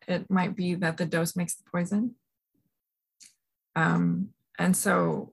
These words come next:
in very difficult times, sitting Zazen for extended times might feel like too much. And, like, I remember hearing Norman Fisher talk about Zazen being the acupuncture needle of Zen.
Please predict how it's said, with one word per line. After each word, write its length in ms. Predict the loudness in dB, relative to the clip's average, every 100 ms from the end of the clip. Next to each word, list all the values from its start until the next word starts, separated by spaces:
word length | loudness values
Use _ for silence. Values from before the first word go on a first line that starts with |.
| _
in 380 | 2 4 6 4
very 300 | 0 2 2
difficult 560 | 0 -4 -6 -4 -4 -4
times, 760 | -2 0 2 2 0 -2 -10 _ _ _ -8
sitting 420 | -2 2 4 4
Zazen 520 | 2 0 0 -2 -2
for 140 | -4
extended 500 | -4 -4 -2 -2 -2
times 360 | -4 -4 -4 -2
might 260 | -2 -4 -6
feel 480 | -2 -2 -2 -6 -10 _ _ _ _ _ _ _ -4
like 180 | -2 0
too 200 | 2 4
much. 540 | 2 -2 -6 -8 -8 _ _ _ _ _ _ _ _ _ _ _ _ _ _ _ _ _ _ _ _ _ _ _ _ _ _ _ _ _ _ _ _ _ _ 0
And, 100 | 4
like, 200 | 4 4
I 40 |
remember 520 | 4 4 6 4 4 2
hearing 320 | 2 2 2
Norman 280 | 2 0 -2
Fisher 300 | -4 -4 -4
talk 280 | -4 -6
about 480 | -6 -4 -2 -2 -2
Zazen 520 | 0 0 0 0 0
being 220 | 0 0 0
the 80 |
acupuncture 680 | 0 -2 -4 -4 -4 -2 -2
needle 340 | -2 -2 -4
of 140 | -6 -6
Zen. 460 | -2 0 0 -2